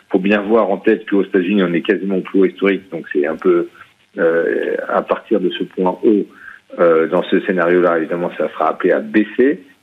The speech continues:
Et cette crainte des marges ferait que les bénéfices seraient anticipés en baisse et donc que, euh, les marchés actions pourraient marquer le pas. Pas, rien de catastrophique dans l'absolu, mais on a des, en tête des baisses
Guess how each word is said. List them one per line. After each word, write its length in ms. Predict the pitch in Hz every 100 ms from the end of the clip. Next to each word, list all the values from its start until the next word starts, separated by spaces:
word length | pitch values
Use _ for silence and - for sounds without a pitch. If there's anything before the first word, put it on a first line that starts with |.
| _
Et 180 | 92 104 -
cette 160 | 95 -
crainte 340 | 120 120 98
des 100 | 85
marges 560 | 82 110 143 143 - - -
ferait 300 | - 95 101
que 180 | -
les 160 | 98 90
bénéfices 340 | 87 90 98 92
seraient 120 | 85 78
anticipés 360 | - - 85
en 160 | 73 71
baisse 360 | 71 123 135 - -
et 140 | 90
donc 340 | 78 98 123 - -
que, 100 | 104
euh, 400 | 110 120 104 92
les 80 |
marchés 300 | 85 78 -
actions 260 | 78 - 113
pourraient 240 | 113 90
marquer 300 | 80 76 -
le 60 | -
pas. 280 | - 123 - - - _ _ -
Pas, 260 | 92 85
rien 180 | 85 131
de 100 | -
catastrophique 540 | 95 101 - 98 120
dans 100 | 92
l'absolu, 420 | 87 82 - 104 135
mais 320 | 101 104 117
on 220 | 90 85
a 160 | 90 90
des, 80 |
en 160 | 85 78
tête 280 | - 92 -
des 120 | 78
baisses 220 | 76 90